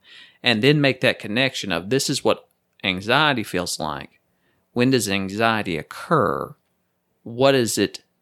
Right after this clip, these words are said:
about? And then what can I do about it? And so that's a very difficult thing, li-, like I said, in terms of perception for someone who is autistic to be able to connect.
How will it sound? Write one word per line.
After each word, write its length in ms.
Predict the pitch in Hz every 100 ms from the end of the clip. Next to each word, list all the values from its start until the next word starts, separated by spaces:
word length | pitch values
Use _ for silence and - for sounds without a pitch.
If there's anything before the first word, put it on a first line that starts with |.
| -
about? 680 | 95 92 123 135 90 64 - -
And 160 | 113
then 120 | 110 110
what 120 | 98
can 120 | -
I 100 | 78
do 340 | 90 127 127
about 320 | 107 - - -
it? 200 | - - _ _ _ _ _ _ _ _
And 180 | 123 117
so 220 | 123 98
that's 380 | 92 123 147 -
a 60 | 101 -
very 200 | 139 127
difficult 340 | 117 101 -
thing, 340 | - 120 98 87
li-, 180 | 92 -
like 160 | 101 98
I 20 |
said, 160 | 98 92
in 60 |
terms 240 | - 104 -
of 100 | -
perception 800 | 90 - 139 104 - - - - _ _
for 140 | - 117
someone 320 | 104 92 98
who 100 | 90
is 120 | -
autistic 560 | - - 117 - - -
to 80 |
be 80 | -
able 140 | - -
to 60 |
connect. 420 | - 107 - -